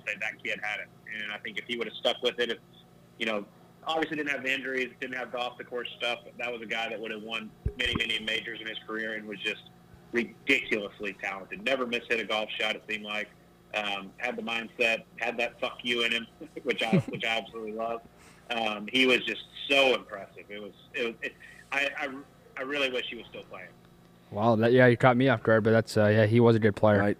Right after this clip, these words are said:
Speaker 3: I didn't expect that answer either, but, uh, off to the next question. It's from Mike Garner off of our Instagram page. He wants to know,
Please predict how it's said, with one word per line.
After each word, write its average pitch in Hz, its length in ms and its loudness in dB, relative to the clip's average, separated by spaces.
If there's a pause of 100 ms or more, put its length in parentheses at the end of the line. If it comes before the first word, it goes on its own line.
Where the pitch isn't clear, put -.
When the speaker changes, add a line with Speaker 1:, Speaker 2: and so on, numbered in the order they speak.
Speaker 3:
I 98 60 2
didn't 98 240 0
expect - 340 -4
that 95 160 2
answer 95 320 -4
either, 92 300 -2
but, 73 240 -12 (240)
uh, 76 120 -6
off 127 220 2
to 127 80 -6
the 120 60 2
next 123 300 -2
question. 104 400 0
It's 113 80 -8
from 98 160 -4
Mike 104 300 0
Garner 104 400 2
off 90 160 0
of 98 80 -2
our 92 200 0
Instagram 95 480 -4
page. 92 400 -6
He 143 100 0
wants 139 300 2
to 117 120 -6
know, 95 280 -2